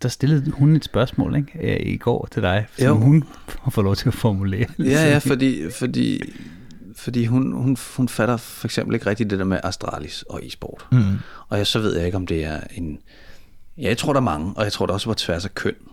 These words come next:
Speaker 2: Øhm,
Speaker 3: Hundrede procent sikkert.
Speaker 2: altså, og, og hun mener, altså modsat andre populære sportsgrene, som for eksempel fodbold eller kunstskøjteløb, at, at som folk, de, de,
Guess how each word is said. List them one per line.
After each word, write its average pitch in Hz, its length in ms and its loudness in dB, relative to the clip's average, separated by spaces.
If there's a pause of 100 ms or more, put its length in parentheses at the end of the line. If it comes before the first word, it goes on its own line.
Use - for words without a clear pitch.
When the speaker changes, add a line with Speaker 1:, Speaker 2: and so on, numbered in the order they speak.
(260)
Speaker 2:
Øhm, 78 400 -8 (200)
Speaker 3:
Hundrede 127 240 8
procent 104 260 2
sikkert. 95 300 -4 (100)
Speaker 2:
altså, 85 240 -2 (160)
og, - 280 -6
og 101 80 0
hun 131 180 6
mener, 139 340 4
altså 101 240 0
modsat 107 320 2
andre 104 180 0
populære 107 260 0
sportsgrene, 101 600 -2
som 80 220 -8
for - 100 -12
eksempel - 240 -12
fodbold 92 320 -2
eller - 120 -8
kunstskøjteløb, - 800 -2
at, - 80 -4 (960)
at - 80 -8
som 101 140 -6
folk, - 420 -2 (160)
de, - 100 -2
de, 123 260 0